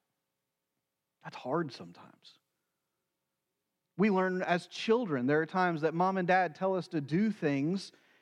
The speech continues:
in their role as authorities over us that we as children want to rebel. We think that it's dumb. We think that it's boring. We think that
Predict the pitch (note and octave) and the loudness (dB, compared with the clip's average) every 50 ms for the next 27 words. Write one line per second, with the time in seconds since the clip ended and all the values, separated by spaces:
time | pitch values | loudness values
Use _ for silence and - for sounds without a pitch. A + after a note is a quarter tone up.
0 | _ - E3 D#3+ D#3+ D3+ F3 F3+ F#3 F3 D#3+ D#3 E3 F3 F#3+ G3+ G#3+ G#3+ G#3+ G3+ | _ 0 0 0 2 2 2 2 2 2 0 0 2 2 4 4 4 4 4 2
1 | G3 F3+ D3+ D#3 D3 - - G#3 G#3 G3+ F#3 E3+ D#3+ D3 D3 - F3 G3 A3+ G#3 | 2 0 0 -2 -4 0 2 2 2 4 2 0 0 -2 0 0 2 2 2 0
2 | F#3+ E3 D3 D3 C#3+ D3 D#3+ E3+ - - - - - - _ F3+ F#3+ F3+ - F3+ | 0 2 2 4 4 4 2 0 -4 -10 -20 -20 -20 -2 _ 4 4 4 2 -2
3 | D#3 D#3+ E3 F#3+ A3 A#3+ A#3+ A#3+ A#3+ A3+ F3+ F3+ E3+ - - - - A3+ A#3+ A#3+ | -4 -2 0 2 2 2 2 0 0 2 2 2 0 -2 -8 -2 2 2 2 4
4 | G3+ F3+ F3 E3+ E3+ F3 F#3+ G#3+ A#3+ B3 - - - F#3+ F3 E3+ F3+ E3 D3 G3 | 2 2 0 2 2 2 2 2 2 0 -2 -4 -2 0 0 2 0 2 4 4
5 | B3 C4 F#3+ C#3+ C3 D3 F3 F3+ - G#3+ A3+ G#3 G#3 G3+ G3+ G3 G3+ F3+ - E3 | 4 4 2 2 0 0 -2 0 0 -2 -4 0 0 0 2 2 0 -2 -2 -8
6 | D3+ C#3 C3 D3+ F3+ F#3 A#3+ C4+ G#3 C#3+ C3 C#3 D#3+ F3 E3+ A3 A3+ A3+ G#3 G#3+ | -14 -12 0 2 4 4 4 4 2 0 0 -2 -2 -2 0 -2 -2 -2 0 0
7 | G#3 G3 G3 G3 E3 D#3 D3 C3+ C3+ E3 G3+ C4+ C#4+ A#3+ F3+ D3 C3 B2+ B2 C3 | 2 2 2 0 0 -4 -10 -2 2 2 4 4 4 2 2 2 -2 -2 -2 0
8 | D3+ F3+ F3+ E3+ G#3 G#3+ G#3+ G3+ G3+ G#3 G#3 G#3 | 0 0 2 2 0 0 0 0 0 2 2 2